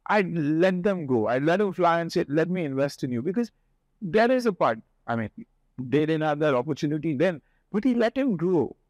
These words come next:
And he said, "This is your extended family. This is the team that you have. He, if he's in another area, he will always be indebted to you." So he let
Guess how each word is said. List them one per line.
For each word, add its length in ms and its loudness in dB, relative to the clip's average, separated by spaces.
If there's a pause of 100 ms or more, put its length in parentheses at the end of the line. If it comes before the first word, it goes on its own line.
(300)
And 100 0
he 140 0
said, 280 2
"This 160 -2
is 140 -4
your 140 0
extended 480 -4
family. 380 0
This 260 -2
is 100 -2
the 100 -4
team 320 -2
that 160 0
you 120 0
have. 220 0
He, 260 0 (320)
if 160 -2
he's 160 0
in 160 0
another 360 2
area, 440 0 (240)
he 100 2
will 160 2
always 360 0
be 120 0
indebted 460 0
to 60 2
you." 120 0 (240)
So 220 -2
he 180 0
let 400 -4